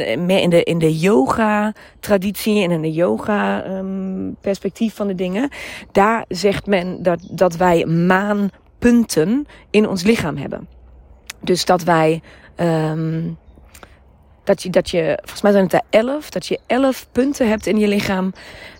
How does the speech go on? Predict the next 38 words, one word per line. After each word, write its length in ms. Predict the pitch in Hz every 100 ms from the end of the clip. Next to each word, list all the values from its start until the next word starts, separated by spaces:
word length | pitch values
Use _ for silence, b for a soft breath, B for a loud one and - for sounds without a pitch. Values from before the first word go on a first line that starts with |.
| -
waar 320 | 165 196 196 -
dus 380 | 185 185 - -
maan, 540 | 170 180 190 208 208 180
waar 140 | 190
de, 140 | 185 175
waar 200 | 185 175
de, 220 | 170 156
waar 120 | 170
de 80 | 165
maan 420 | 170 180 220 247
soort 240 | 240 220 196
van 140 | 190
zijn 220 | 170 170
cyclus, 680 | 170 - 262 - 220 226 - -
haar 280 | - 170
cyclus, 640 | 202 214 196 202 233 - - B B B -
eh, 220 | 185 190 175
door 300 | 160 208 214
jouw 180 | 196 185
lichaam 400 | 202 214 185 160
aan 120 | 147
het 80 | 151
doen. 0 |
Dus 140 | 151
dat 120 | 170
het 80 | 175
een 60 | 170
soort 200 | - 185
van 120 | 190
een 140 | 170
volgorde 680 | 175 - 247 220 - 165 156
is, 440 | - 214 - - - B B -
dat, 180 | 185 165 -
dat 220 | 170 180
die 120 | - 165
punten 540 | - 233 262 - 220 -
aangeraakt 720 | - 208 226 208 190 196 196
worden, 540 | - 190 190 180 175